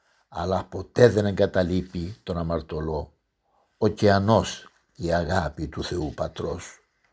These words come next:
Αγαπητοί αδελφοί ακροατές, ας το καταλάβουμε καλά.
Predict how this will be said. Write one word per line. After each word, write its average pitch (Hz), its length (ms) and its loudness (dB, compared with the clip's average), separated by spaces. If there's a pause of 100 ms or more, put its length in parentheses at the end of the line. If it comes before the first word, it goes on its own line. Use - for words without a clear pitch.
(1400)
Αγαπητοί 95 800 2 (280)
αδελφοί 87 680 -2
ακροατές, - 800 -4 (960)
ας 104 240 2
το 101 120 -4
καταλάβουμε 92 680 2
καλά. 69 440 -6